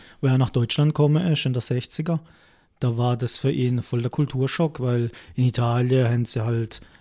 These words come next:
Bäder gehabt mit Marmorböden und, äh, Bidet und weiß es ich, äh, ne, im Haus drin. Und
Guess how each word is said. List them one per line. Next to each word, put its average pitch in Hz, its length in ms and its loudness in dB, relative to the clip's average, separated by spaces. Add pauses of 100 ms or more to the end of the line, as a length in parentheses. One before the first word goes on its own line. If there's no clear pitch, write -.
(100)
Bäder 123 320 2
gehabt 135 220 0
mit 135 100 -2
Marmorböden 127 880 4
und, 123 360 2
äh, 113 360 0
Bidet 127 420 4
und 139 100 8
weiß 123 180 4
es 117 140 0
ich, 135 320 2
äh, - 120 -4
ne, 127 220 4
im 127 160 2
Haus 139 320 8
drin. 143 240 4
Und 131 80 -2